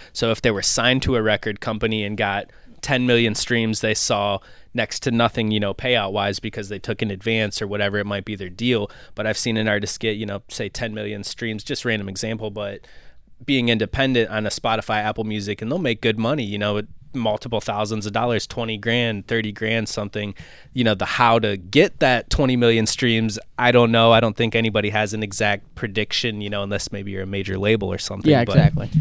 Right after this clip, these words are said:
Speaker 1: but yeah, so I mean, streaming sim-, seems to be still the number one thing for, for artists of all.
Speaker 2: And let's talk about something controversial, 'cause you, uh, not that you, uh,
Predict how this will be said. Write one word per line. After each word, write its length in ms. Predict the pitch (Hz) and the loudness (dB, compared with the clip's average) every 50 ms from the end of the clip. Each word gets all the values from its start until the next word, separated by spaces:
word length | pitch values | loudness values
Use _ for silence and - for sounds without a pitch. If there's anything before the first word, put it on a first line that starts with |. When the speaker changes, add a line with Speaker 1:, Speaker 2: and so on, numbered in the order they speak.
| - - - - - - - - - | 0 -2 -6 -10 -12 -12 -10 -4 0
Speaker 1:
but 100 | 135 131 | 6 8
yeah, 160 | 139 135 104 | 8 8 8
so 180 | - - - 139 | 6 2 0 2
I 40 | 147 | 2
mean, 160 | 151 143 123 | 2 0 0
streaming 560 | - - - 127 127 143 147 139 135 139 - - | -2 -4 -2 0 0 2 2 0 -2 -4 -6 -8
sim-, 320 | - - - 123 127 131 - - | -8 -4 -2 0 -2 -2 -4 -6
seems 280 | - - 127 120 113 - | -6 -4 -4 -4 -4 -4
to 60 | - | -6
be 280 | 113 113 107 107 107 104 - - - - - | -8 -6 -6 -4 -6 -6 -8 -12 -20 -12 -10
still 240 | - - - 117 110 | -8 -4 -4 -4 -2
the 80 | 113 | -4
number 220 | 107 107 107 107 104 | -4 -4 -4 -4 -6
one 180 | 101 104 104 101 | -6 -6 -8 -6
thing 260 | - 107 110 110 101 | -6 -6 -6 -6 -8
for, 300 | - - 104 101 98 95 - - - - - | -8 -8 -8 -8 -8 -10 -12 -16 -20 -20 -20
for 200 | - - 107 104 | -14 -10 -6 -4
artists 360 | 107 107 107 107 110 - - | -2 0 0 -2 -2 -4 -4
of 120 | 113 98 98 | -6 -6 -6
all. 320 | 98 98 101 123 - - - - | -6 -6 -6 -8 -8 -12 -6 2
Speaker 2:
And 100 | - 170 175 | 6 8 8
let's 160 | 190 226 - | 8 8 8
talk 200 | - 233 233 214 | 8 8 10 10
about 140 | 208 180 170 | 10 10 8
something 240 | 180 185 175 170 151 | 8 8 6 6 6
controversial, 640 | 165 156 156 - 147 135 139 147 147 - 147 131 | 6 6 6 6 6 6 6 6 6 6 2 2
'cause 260 | - - 123 120 113 123 | 2 2 2 2 2 4
you, 260 | 135 147 156 156 - - - - | 6 8 8 8 6 2 -4 -4
uh, 560 | - 120 127 123 123 117 120 117 123 107 117 127 123 - _ _ _ _ _ _ _ _ _ _ _ _ _ _ - - 302 302 302 370 | -2 0 0 0 0 -2 -2 -2 -4 -4 -4 -6 -6 -10 _ _ _ _ _ _ _ _ _ _ _ _ _ _ -20 -20 -18 -18 -12 -8
not 260 | - - 180 175 185 - | -4 0 0 0 2 2
that 120 | 190 175 | 2 6
you, 200 | 165 160 151 143 | 8 8 8 8
uh, 140 | - 147 | 6 4